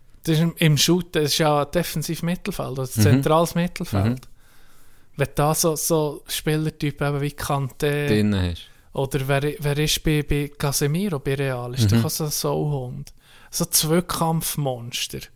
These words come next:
Speaker 1: weiss nicht, ob Casemiro wirklich so, da habe ich von Shooten zu wenig Ahnung, aber N'Golo Kanté weiss ich grad,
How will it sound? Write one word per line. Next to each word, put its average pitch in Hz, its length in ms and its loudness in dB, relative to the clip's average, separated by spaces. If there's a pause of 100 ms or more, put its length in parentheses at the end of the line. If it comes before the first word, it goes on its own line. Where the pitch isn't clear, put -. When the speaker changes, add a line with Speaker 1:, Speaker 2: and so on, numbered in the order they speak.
(720)
Speaker 1:
weiss - 160 -2
nicht, 131 120 -2
ob - 180 -6
Casemiro 127 580 -4
wirklich - 240 -10
so, 151 120 -8 (460)
da 165 100 6
habe 151 100 8
ich 135 80 4
von 143 240 2
Shooten 165 380 0
zu - 140 0
wenig 160 240 2
Ahnung, 139 200 2
aber 127 160 0
N'Golo 151 440 2
Kanté 139 480 0
weiss 147 240 2
ich 139 80 -4
grad, 127 240 -8